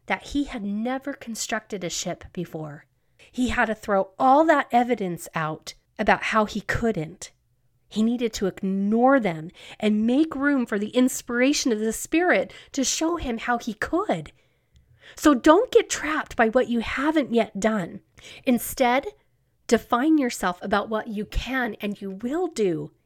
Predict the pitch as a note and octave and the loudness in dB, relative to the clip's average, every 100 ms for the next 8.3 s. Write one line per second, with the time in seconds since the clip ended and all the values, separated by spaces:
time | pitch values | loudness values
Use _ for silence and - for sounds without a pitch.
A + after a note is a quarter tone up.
0 | _ A3 C#4+ F4+ E4 B3+ G3+ G3 F#3 D#3+ | _ 6 8 8 6 4 2 0 2 0
1 | D#3+ G3 B3+ G4+ G4+ - D#3 E3 - _ | 0 2 4 4 2 0 -4 -4 -18 _
2 | _ _ - F#3+ F#3+ - - C#4 C#4 C4+ | _ _ -14 -10 -10 -8 -2 -2 -2 -4
3 | - G#3 - F#3 E3 E3+ D#3+ E3+ _ _ | -4 -6 -4 -4 -4 -8 -10 -14 _ _
4 | _ _ _ _ _ - C#4 G#4 G#4 F#4 | _ _ _ _ _ 2 6 6 6 4
5 | D4+ D4+ C#4 C#4+ B3+ B3+ - - B3 - | 2 0 0 0 -2 -4 -10 -8 -8 -2
6 | B3 - A#3 - A3+ A3+ F#3 - G3+ A3+ | -2 2 0 0 -4 -2 -2 0 -2 -2
7 | G3+ - - A3 G#3+ G3+ F#3+ F#3+ F#3 - | -8 -8 -2 -2 0 -4 -4 -4 -4 -6
8 | D#3+ D#3+ - | -8 -8 -12